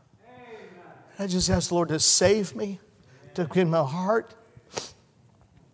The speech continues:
and to forgive me. I didn't have anything to offer.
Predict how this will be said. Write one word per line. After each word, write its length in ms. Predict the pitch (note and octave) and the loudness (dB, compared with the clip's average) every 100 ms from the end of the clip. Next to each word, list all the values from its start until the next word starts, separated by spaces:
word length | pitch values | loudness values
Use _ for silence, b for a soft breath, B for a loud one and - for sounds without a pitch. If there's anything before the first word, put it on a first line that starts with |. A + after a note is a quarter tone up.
| - | -12
and 120 | F3+ | -10
to 80 | F#3+ | -8
forgive 480 | F#3 A#3 A3 A3 D3 | -8 -8 0 0 0
me. 160 | D#3 C3 - - - _ _ _ _ _ _ _ _ _ _ _ _ _ _ _ _ b b b b b b _ _ _ b b b - | -4 -8 -14 -20 -20 _ _ _ _ _ _ _ _ _ _ _ _ _ _ _ _ b b b b b b _ _ _ b b b -2
I 80 | |
didn't 160 | A#3+ A3 | 0 2
have 160 | E3+ - | 0 0
anything 500 | F3 A#3 G#3 F#3 C3+ | -6 -4 -4 -2 -2
to 100 | D3 | -2
offer. 460 | C#3+ C#3 C#3+ D3+ - | -6 -8 -10 -14 -18